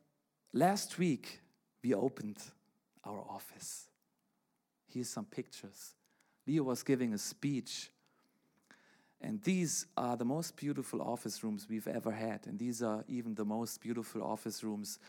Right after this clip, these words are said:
the whole I C F movement has ever seen. And it feels so good to be in that, knowing we had to get on our knees and we had to pray for it.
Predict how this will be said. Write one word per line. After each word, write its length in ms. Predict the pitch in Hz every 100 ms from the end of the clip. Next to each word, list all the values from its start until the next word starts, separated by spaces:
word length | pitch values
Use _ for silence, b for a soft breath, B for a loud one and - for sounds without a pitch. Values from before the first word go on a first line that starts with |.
| B -
the 60 |
whole 220 | 107 117
I 180 | - 113
C 200 | 110 -
F 160 | 104 -
movement 320 | 110 107 101
has 240 | 104 98
ever 240 | 107 98 101
seen. 400 | - 110 107 101 _ B B B B
And 200 | - 120
it 100 | 120
feels 280 | - 131 117
so 400 | - - 156 139
good 300 | - 120 110 - - b b b
to 100 | 127
be 240 | 147 139
in 160 | 170 175
that, 320 | 107 101 - - B
knowing 540 | 127 147 170 127 104 104
we 140 | 170
had 280 | 147 151 151
to 120 | 127
get 240 | 110 147 -
on 160 | 123 120
our 240 | 110 110
knees 500 | 104 110 104 90 - -
and 100 | 107
we 80 |
had 200 | 110 113
to 100 | -
pray 380 | 107 - 107 104
for 200 | 110 -
it. 260 | 98 -